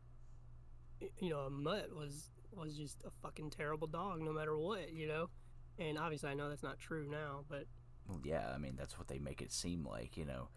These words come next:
Speaker 2: You call somebody a mutt, then you're usually calling them a derogatory term.
Speaker 1: Well, you know what else that derives from, Jacob?
Speaker 2: What?
Speaker 1: Cash money.
Speaker 2: That too.
Speaker 1: It's much easier to sell somebody something if,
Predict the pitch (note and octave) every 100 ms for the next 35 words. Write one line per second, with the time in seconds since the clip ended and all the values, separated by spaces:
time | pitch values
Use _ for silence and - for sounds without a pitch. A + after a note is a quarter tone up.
0 | - - - - - D#2+ - D#2+ D#2 D2
1 | - D#2+ D2 D2 D2 C#2 C#2 - D2+ D2
2 | D#2 C2 - - - - F2 D#2+ D2 C#2+
3 | C#2 C#2 B1+ C#2+ D2+ C#2+ C2+ B1 - E2+
4 | D#2 D2+ C#2 B1+ C2+ C#2 B1 A#1 - C#2
5 | C2 - - F#2 D#2 C#2+ C2+ F3+ E3 D#3+
6 | D#3 E3+ F#3 E3 E3+ F3 E3+ F3+ F3+ F#3
7 | F#3 F#3 F#3+ F#3+ F#3+ G#3+ G3+ G3+ G#3 G#3+
8 | - - D2+ C#2 C2+ B1+ - - - -
9 | - - - - - - - - - -
10 | E3+ F3+ E3 G3+ F3+ D#3+ - - - -
11 | - - - - C#2+ - C#2+ B1+ - -
12 | - - - - - - E3+ - F#3+ F3+
13 | - G3 F#3+ F#3+ E3+ - A3+ G3+ F3+ E3+
14 | E3 D#3+ - E3+ E3+ E3 E3